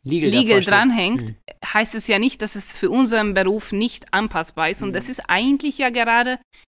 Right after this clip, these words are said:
Speaker 2: die Leistung oder die Arbeit zu sagen, okay, das ist das Framework, das ist die Methode, und das setze ich jetzt bei mir um.
Speaker 1: Mhm.
Speaker 2: Und ich bin halt zufällig eine Kanzlei oder eine
Speaker 1: Ja.
Speaker 2: Rechtsabteilung.
Speaker 1: Und hab vielleicht noch ein, zwei Aspekte, die ich beachten muss.
Speaker 2: Genau.
Speaker 1: Ja, sehe ich auch so.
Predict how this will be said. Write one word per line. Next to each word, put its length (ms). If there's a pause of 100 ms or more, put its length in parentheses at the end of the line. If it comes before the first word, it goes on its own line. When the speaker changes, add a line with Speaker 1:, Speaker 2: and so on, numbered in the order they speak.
(280)
Speaker 2:
die 120
Leistung 680
oder 220
die 140
Arbeit 440
zu 120
sagen, 260
okay, 300
das 260
ist 180
das 120
Framework, 640
das 220
ist 140
die 60
Methode, 560 (340)
und 140
das 160
setze 220
ich 100
jetzt 200
bei 140
mir 240
um. 160 (120)
Speaker 1:
Mhm. 440
Speaker 2:
Und 180
ich 120
bin 180
halt 160
zufällig 500
eine 200
Kanzlei 580
oder 220
eine 140
Speaker 1:
Ja. 100
Speaker 2:
Rechtsabteilung. 680
Speaker 1:
Und 160
hab 140
vielleicht 200
noch 120
ein, 140
zwei 120
Aspekte, 360
die 80
ich 80
beachten 300
muss. 240
Speaker 2:
Genau. 180 (100)
Speaker 1:
Ja, 160 (200)
sehe 120
ich 120
auch 80
so. 260